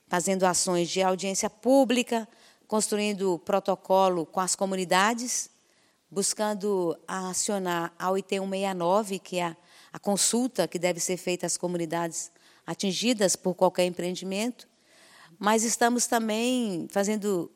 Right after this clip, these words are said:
é, acionando o Ministério Público, acionando o Judiciário, para tentar impedir esse empreendimento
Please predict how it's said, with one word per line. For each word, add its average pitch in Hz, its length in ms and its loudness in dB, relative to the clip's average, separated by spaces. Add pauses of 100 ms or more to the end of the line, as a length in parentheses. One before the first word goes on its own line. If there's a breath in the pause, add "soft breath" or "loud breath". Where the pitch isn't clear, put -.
é, 170 380 2
acionando 214 440 0
o 214 40 0
Ministério 214 400 0
Público, 208 920 -2 (360 soft breath)
acionando 196 480 -2
o - 20 2
Judiciário, 196 880 0 (460 soft breath)
para 196 240 4
tentar 202 420 0
impedir 202 640 -4
esse 196 200 -4
empreendimento 185 840 -4